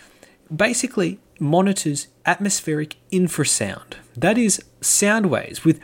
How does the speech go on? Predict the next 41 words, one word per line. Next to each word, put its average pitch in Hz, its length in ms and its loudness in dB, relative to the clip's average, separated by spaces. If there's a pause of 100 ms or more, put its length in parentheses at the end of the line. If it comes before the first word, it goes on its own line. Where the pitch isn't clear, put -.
(140)
really 254 360 2
low 143 380 4
frequencies, 120 720 -4
frequencies 254 540 0
that 170 120 2
are 160 40 4
below 143 680 2 (220)
human 123 440 0
hearing. 139 420 -6 (1300)
But 196 120 2
that 302 220 2
means 202 380 0 (280)
they're 202 120 2
looking 208 340 0
for 160 140 0
really 202 400 0
low 139 420 4
rumbles 127 640 0
of 113 140 -8
a 110 40 -2
low 131 680 2
frequency 107 440 -4
occurring, 110 320 -6
so 170 200 -4
subtle 165 540 0
that 107 180 -2
you 131 80 2
wouldn't 139 240 -4
normally 139 420 -2
pick - 220 -8
them 107 160 -12
up - 160 -14
with 107 100 -10
human 101 340 -10
ears. - 380 -12 (240)
But - 140 0
these 247 260 2
listening 147 480 2
posts 98 340 -4
are 135 80 4
able 143 320 2